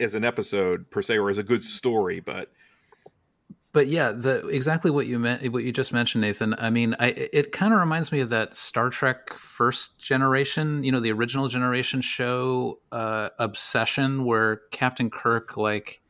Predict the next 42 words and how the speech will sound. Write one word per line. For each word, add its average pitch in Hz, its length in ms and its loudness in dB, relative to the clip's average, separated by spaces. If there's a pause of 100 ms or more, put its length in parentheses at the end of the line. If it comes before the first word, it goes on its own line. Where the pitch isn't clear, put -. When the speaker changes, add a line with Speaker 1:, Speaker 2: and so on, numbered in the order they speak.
(720)
Speaker 2:
becomes 123 340 0
obsessed 117 540 0
with 110 160 -2
this 110 160 -2 (220)
creature 123 600 2
that 113 200 2
only 123 220 4
appears 120 520 0
every 120 180 2
once 113 240 0
in 120 60 -2
a - 20 -2
while 117 220 0
that 113 160 -6
killed 123 400 0
one 113 180 -2
of 113 80 0
his 113 80 -2
old 120 320 0
crewmen 123 520 0
on 113 120 -2
his 113 160 -4
first - 560 -4
mission, 123 640 0 (460)
and 113 360 0
he 117 360 -4 (120)
drives 117 460 4
the 113 140 2
Enterprise 113 640 0
into 113 260 -4
danger 113 580 2
to, 117 180 -4
to - 160 -2
hunt 123 280 -2
this - 160 -6
thing 110 240 -2
down. 117 400 2
It's 104 140 -4
almost 123 240 0
like 113 180 -4
Moby 113 300 0
Dick, 120 400 -4